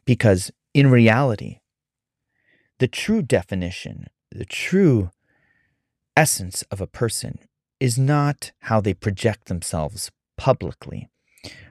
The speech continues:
but how they carry themselves when no one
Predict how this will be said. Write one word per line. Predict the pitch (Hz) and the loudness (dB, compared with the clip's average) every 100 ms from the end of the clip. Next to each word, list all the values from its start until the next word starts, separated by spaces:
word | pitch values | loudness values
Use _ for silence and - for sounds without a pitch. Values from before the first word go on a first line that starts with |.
| _ | _
but | - | -2
how | - - 131 120 | 0 4 4 4
they | 98 - | 2 -2
carry | - 120 120 101 90 | -2 4 6 6 2
themselves | - 76 - - 71 - - - _ _ | -4 -8 -6 -6 -6 -8 -14 -16 _ _
when | 95 92 90 | -2 0 2
no | 98 113 | 2 2
one | 90 73 | 0 -4